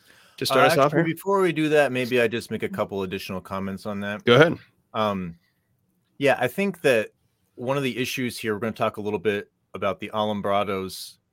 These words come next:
Speaker 2: and the Spanish Inquisition as we go through this. And I think it might be more prudent to s-,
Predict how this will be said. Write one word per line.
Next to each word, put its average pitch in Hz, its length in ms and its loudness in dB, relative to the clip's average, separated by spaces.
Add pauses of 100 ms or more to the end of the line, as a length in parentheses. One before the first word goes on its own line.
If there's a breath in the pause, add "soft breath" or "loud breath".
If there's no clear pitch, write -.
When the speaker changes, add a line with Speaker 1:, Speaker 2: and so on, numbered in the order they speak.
(120)
Speaker 2:
and 95 240 -8
the 92 40 -12
Spanish 104 400 -6
Inquisition 98 680 -8
as 90 160 -10
we 95 80 -8
go 90 160 -6
through 120 260 -6
this. 95 320 -6 (800)
And 120 100 -2
I 120 100 0
think - 720 -6 (580)
it 127 200 -4
might 127 460 -4
be 113 480 -4 (420)
more 110 220 -2
prudent 135 600 -2 (500)
to 110 80 -8
s-, - 220 -14